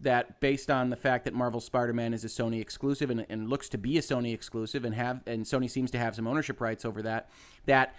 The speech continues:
there were license rights passed back and forth between Marvel slash Disney and Sony in respect of Marvel Spider-Man and the game. But that wouldn't attach to the license rights that would be associated with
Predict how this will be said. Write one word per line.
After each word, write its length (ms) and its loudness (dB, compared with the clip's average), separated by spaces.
there 300 6
were 300 8
license 480 2
rights 240 2
passed 320 2
back 180 2
and 100 -4
forth 280 -2
between 500 -4
Marvel 560 2
slash 420 -4
Disney 520 0
and 240 -4
Sony 500 -2
in 120 -2
respect 440 -4
of 100 -4
Marvel 280 -4
Spider-Man 540 -4
and 120 -6
the 60 -8
game. 400 -2
But 160 0
that 260 8
wouldn't 340 6
attach 600 0
to 220 2
the 120 4
license 460 0
rights 260 0
that 100 -6
would 160 -2
be 100 -2
associated 760 -2
with 200 0